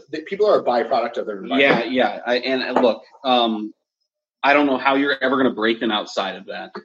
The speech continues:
Speaker 2: Like, you can expand that bubble infinitely, can't you?
Speaker 1: No, you
Speaker 2: Yes,
Speaker 1: can't.
Speaker 2: you definitely can.
Speaker 1: I
Speaker 2: And, and
Speaker 1: absolutely can tell you how it's not done that way.
Speaker 2: Well, so what I'm
Speaker 1: Good.
Speaker 2: saying is, is the argument of, like, brainwashing people is not really an argument for total revolution.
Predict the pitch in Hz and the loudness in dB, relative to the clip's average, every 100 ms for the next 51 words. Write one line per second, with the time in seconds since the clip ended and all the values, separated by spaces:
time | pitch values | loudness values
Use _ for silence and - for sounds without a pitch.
0 | _ _ _ _ _ 110 127 143 135 - | _ _ _ _ _ -6 2 4 2 0
1 | 147 151 143 120 123 123 120 131 117 95 | 0 2 2 4 2 2 -2 0 -2 -2
2 | 92 85 92 92 110 101 - - - 151 | -12 -14 -16 -10 -8 -6 -4 -6 -4 2
3 | 143 - - 143 143 147 - - 127 156 | 2 0 -6 -2 4 4 2 0 2 4
4 | 156 139 123 127 - - _ _ - 147 | 2 0 -2 -4 -6 -14 _ _ -2 0
5 | 156 165 170 175 196 180 - 139 147 131 | 2 4 4 4 2 0 -2 -6 -4 -4
6 | 120 120 110 - 101 - - - - - | -4 -4 -6 -6 -14 -16 -20 -18 -20 -20
7 | _ _ _ 120 113 - - 147 175 143 | _ _ _ -6 -6 -6 -4 2 4 2
8 | - 156 147 123 117 110 110 - 135 123 | 2 2 2 2 0 -2 -4 -8 -8 -4
9 | 127 143 143 139 123 113 101 107 113 131 | 2 4 4 2 2 0 -2 -4 0 4
10 | 127 113 107 - 110 107 110 113 117 120 | 4 2 0 -2 -4 -4 -2 0 -2 2
11 | 123 120 117 123 117 110 107 113 113 113 | 0 0 0 2 4 4 2 2 2 0
12 | 110 104 110 113 120 110 107 110 101 101 | -2 -2 -6 -4 -2 -2 0 -2 -2 -4
13 | 113 113 98 104 | -2 -2 -6 -10